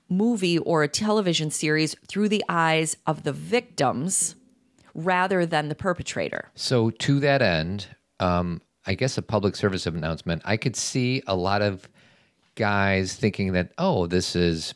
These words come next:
Speaker 2: by women, for women, about rape. I don't need to watch this. I don't need to hear about it. I don't need to see anything." And the actual opposite is true.
Speaker 1: This is for, uh,
Speaker 2: This is
Speaker 1: yes.
Speaker 2: for us guys.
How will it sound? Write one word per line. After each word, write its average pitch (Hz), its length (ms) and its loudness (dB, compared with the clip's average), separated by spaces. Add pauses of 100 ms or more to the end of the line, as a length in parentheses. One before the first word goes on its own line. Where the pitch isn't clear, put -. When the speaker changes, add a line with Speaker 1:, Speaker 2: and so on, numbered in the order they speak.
Speaker 2:
by 110 200 2
women, 107 360 0
for 107 320 0
women, 98 400 0
about 92 340 0
rape. 92 280 0
I 95 100 0
don't 98 160 0
need 92 160 -2
to 87 80 -2
watch 85 320 -2
this. 87 180 -4
I 87 80 2
don't 85 160 -2
need 85 140 -6
to - 80 -6
hear 87 220 0
about 82 260 0
it. 82 80 -4
I 85 120 0
don't 82 140 -4
need 82 140 -4
to - 80 -10
see 98 140 -2
anything." 85 440 -2 (460)
And 101 100 0
the 104 80 2
actual 101 440 0
opposite 95 640 -2
is 87 160 -4
true. 73 420 -2
Speaker 1:
This 233 180 0
is 233 140 0
for, 185 420 0
uh, 131 120 -2 (200)
Speaker 2:
This 139 200 2
is 165 140 2
Speaker 1:
yes. - 80 -4
Speaker 2:
for 123 360 2 (100)
us 123 340 0 (140)
guys. 104 440 0